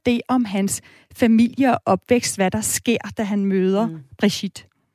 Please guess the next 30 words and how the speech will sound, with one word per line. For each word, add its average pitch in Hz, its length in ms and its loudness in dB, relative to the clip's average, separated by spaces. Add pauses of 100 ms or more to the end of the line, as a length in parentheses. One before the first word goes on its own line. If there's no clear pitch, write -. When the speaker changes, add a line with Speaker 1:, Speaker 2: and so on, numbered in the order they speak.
(1160)
Speaker 2:
Altså, 208 300 -2
faktisk 220 440 -4
så 247 120 -6
tror - 280 -2
jeg 311 160 -2
faktisk, 190 300 -2
han 190 140 -2
var, 175 220 0 (180)
var, - 360 0
da 180 40 0
han 175 220 -2
mødte 220 300 2
hende, 156 280 0 (140)
der - 100 0 (160)
var 170 120 0
de - 140 -10
så 151 120 -4
ikke 151 180 -4
officielt 151 360 -6
kærester, - 460 -2
men 196 140 -2
altså, 131 200 -2
der 165 100 0
var 196 100 -2
han 208 140 -2
faktisk 160 400 -4
al-, 151 280 -4
øh, 135 180 -2
fjorten 196 560 -2
år, - 240 -2